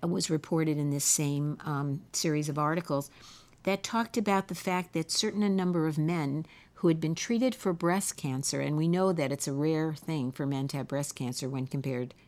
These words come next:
to women, for example, or even compared to have them having prostate cancer. But a certain number of men who had been treated for breast cancer, um, that thirty percent, uh, had an increased risk of developing prostate cancer later on. So again, the link between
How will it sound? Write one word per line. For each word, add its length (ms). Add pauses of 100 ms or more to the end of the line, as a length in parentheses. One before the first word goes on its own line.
to 140
women, 360
for 140
example, 580 (240)
or 140
even 180
compared 400
to 80
have 300
them 120
having 260
prostate 440
cancer. 320 (380)
But 140
a 40
certain 380
number 320
of 140
men 480 (360)
who 100
had 120
been 140
treated 440
for 280
breast 420
cancer, 580 (380)
um, 460 (560)
that 180 (160)
thirty 300
percent, 680 (680)
uh, 160
had 180
an 100
increased 640
risk 380
of 100
developing 560
prostate 640
cancer 420
later 380
on. 300
So 240
again, 420
the 100
link 360
between 520